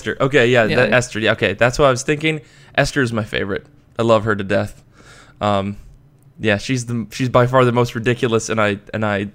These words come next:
Speaker 1: and I love her.
Speaker 2: I love her
Speaker 1: Um,
Speaker 2: because she's as dramatic as I aspire to be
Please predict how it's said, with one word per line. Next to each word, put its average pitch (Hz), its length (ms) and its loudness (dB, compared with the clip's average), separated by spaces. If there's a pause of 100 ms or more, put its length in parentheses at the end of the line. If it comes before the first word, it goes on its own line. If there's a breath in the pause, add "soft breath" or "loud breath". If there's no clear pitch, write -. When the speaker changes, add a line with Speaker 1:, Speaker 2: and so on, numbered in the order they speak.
(420)
Speaker 1:
and 101 180 -8
I 95 40 -4
love 95 240 -6
her. - 260 -10
Speaker 2:
I 208 100 4
love 214 160 2
her 254 160 4
Speaker 1:
Um, 202 100 2
Speaker 2:
because 202 220 0
she's 196 300 0
as 165 320 2
dramatic 165 540 -2
as - 220 -2
I 151 120 0
aspire 147 540 0
to 196 120 -4
be 185 500 -2